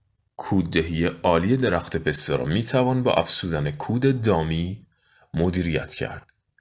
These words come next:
بسیاری از کشاورزان در هر یک یا دو سال ده تا بیست تن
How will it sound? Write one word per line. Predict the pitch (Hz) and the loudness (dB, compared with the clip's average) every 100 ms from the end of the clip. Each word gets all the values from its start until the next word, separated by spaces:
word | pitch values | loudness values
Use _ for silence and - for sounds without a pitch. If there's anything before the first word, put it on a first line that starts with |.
| _ _ _ _ | _ _ _ _
بسیاری | 87 - 90 85 78 | 4 4 4 2 2
از | 78 - | 0 -2
کشاورزان | 80 73 76 73 73 80 104 120 - _ _ _ | -2 0 2 2 0 0 -2 -4 -8 _ _ _
در | 82 76 | -2 0
هر | - - 78 76 | -2 -4 -2 -4
یک | 76 95 120 - | -2 -2 -2 0
یا | 113 90 | 0 0
دو | 85 78 | -2 2
سال | - - 78 85 113 - _ _ _ _ - | 2 4 0 0 -4 -10 _ _ _ _ 2
ده | 101 117 | 2 2
تا | - - 95 | -4 0 0
بیست | 90 95 135 143 - - - | -2 -2 2 4 4 2 -6
تن | - 107 76 - | 0 0 0 -6